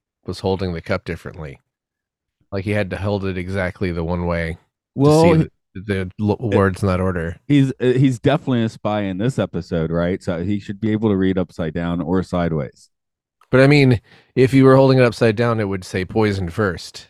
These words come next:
Speaker 1: and then he would
Speaker 2: May-
Speaker 1: stop drinking.
Speaker 2: Yeah, but he already drank enough to be, like, somewhat poisoned, maybe.
Speaker 1: I mean,
Speaker 2: Anyway,
Speaker 1: he,
Speaker 2: once you
Speaker 1: he took
Speaker 2: start,
Speaker 1: care of it.
Speaker 2: once you start seeing words at the bottom of your, um,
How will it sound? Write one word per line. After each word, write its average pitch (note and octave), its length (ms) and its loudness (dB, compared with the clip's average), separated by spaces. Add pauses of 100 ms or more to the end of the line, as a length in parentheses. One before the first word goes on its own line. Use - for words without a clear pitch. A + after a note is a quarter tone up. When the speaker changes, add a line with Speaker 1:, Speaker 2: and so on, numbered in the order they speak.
Speaker 1:
and F2+ 80 -10
then F#2 80 -4
he F2+ 80 -4
would E2+ 100 -6
Speaker 2:
May- A#2 60 2
Speaker 1:
stop E2+ 200 0
drinking. F2 420 -6 (840)
Speaker 2:
Yeah, C3 120 -2
but A#2+ 100 -2
he A2 80 2
already G#2+ 300 4
drank F#2+ 240 -2
enough F2 180 -2
to - 60 -20
be, E2 200 -2
like, E2 240 -4
somewhat G2 300 -2
poisoned, D2 380 -6
maybe. C#2+ 360 -4 (1200)
Speaker 1:
I C#3+ 60 2
mean, F#3+ 80 4
Speaker 2:
Anyway, E3+ 120 6
Speaker 1:
he, C3+ 40 6
Speaker 2:
once - 160 4
you F#3 80 4
Speaker 1:
he - 60 6
took E3+ 80 4
Speaker 2:
start, D#3 120 4
Speaker 1:
care G2 200 2
of G2+ 100 0
it. A#2 60 4
Speaker 2:
once E3+ 160 2
you F#3 100 4
start D3+ 300 2
seeing C3+ 240 0
words B2+ 320 2
at A2+ 40 -6
the G#2 80 -2
bottom G2 380 -2
of F2+ 160 -4
your, F2 240 -2
um, E2 500 -6